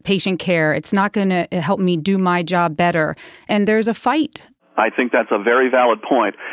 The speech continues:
Speaker 2: And I, in some of my research activities, I've talked to a number of folks in the P T profession, particularly rank and file P Ts, who make the same point. They say that there is very little difference between what a P T does,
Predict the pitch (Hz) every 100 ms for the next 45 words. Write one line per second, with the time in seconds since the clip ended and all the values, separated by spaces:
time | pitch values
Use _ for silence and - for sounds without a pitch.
0 | - 110 107 113 107 110 104 101 151 123
1 | 104 113 123 113 - 139 139 101 - 120
2 | 110 104 113 104 - 113 - 110 107 117
3 | 117 113 104 123 110 - 107 - - 127
4 | - - 113 - 107 - 110 104 - -
5 | - - - _ - 127 151 143 113 107
6 | 120 127 113 98 127 139 - 120 104 104
7 | 107 117 - - - - 160 135 131 143
8 | 143 131 - 160 90 - _ - - -
9 | 120 - 131 117 117 110 - - 117 113
10 | 113 110 110 _ _ _ _ 120 151 147
11 | 123 107 117 - 123 - 113 - 120 113
12 | 107 - 117 113 101 - 127 151 156 127
13 | - 95 98